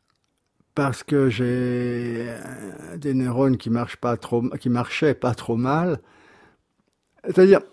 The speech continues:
j'avais ce, ce problème qu'ont beaucoup d'enfants,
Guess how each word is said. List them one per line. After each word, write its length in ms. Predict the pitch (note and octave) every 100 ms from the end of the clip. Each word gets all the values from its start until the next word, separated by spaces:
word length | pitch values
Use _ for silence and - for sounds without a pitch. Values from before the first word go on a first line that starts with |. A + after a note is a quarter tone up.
| - G#3
j'avais 400 | D3+ F3 D#3+ E3+
ce, 520 | - - D#3 C#3+ C#3
ce 120 | -
problème 680 | C3+ - D3+ C#3+ D#3+ C#3+ A#2
qu'ont 260 | - A#2
beaucoup 400 | A2 C3+ C3+ D#3+
d'enfants, 720 | A#2+ A#2 A#2 F3 G#3 F3 G#2